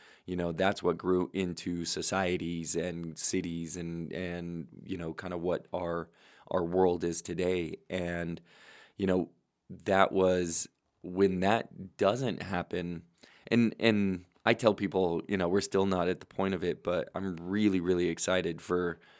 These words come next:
you know, like, ten years from now when we really start getting a lot of the, the s-, you know, scientists and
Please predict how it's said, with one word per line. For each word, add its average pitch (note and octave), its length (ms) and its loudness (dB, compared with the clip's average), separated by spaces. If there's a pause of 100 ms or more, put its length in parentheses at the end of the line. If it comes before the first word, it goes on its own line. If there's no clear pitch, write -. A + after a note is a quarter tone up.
(260)
you F#2+ 80 -4
know, F2+ 140 0
like, E2 220 -2
ten F#2+ 200 -2
years F2+ 240 0
from - 240 -6
now F2 580 -4
when F2 680 -4
we F2 360 -4
really F#2 300 4
start F2+ 280 -2
getting F#2 320 -2 (500)
a - 40 -4
lot F#2 240 0
of E2+ 80 -2
the, E2+ 280 -2 (180)
the F2 300 -2
s-, - 320 -2 (160)
you F#2 140 -4
know, E2+ 200 -6 (180)
scientists F#2 920 -2
and F2+ 280 -4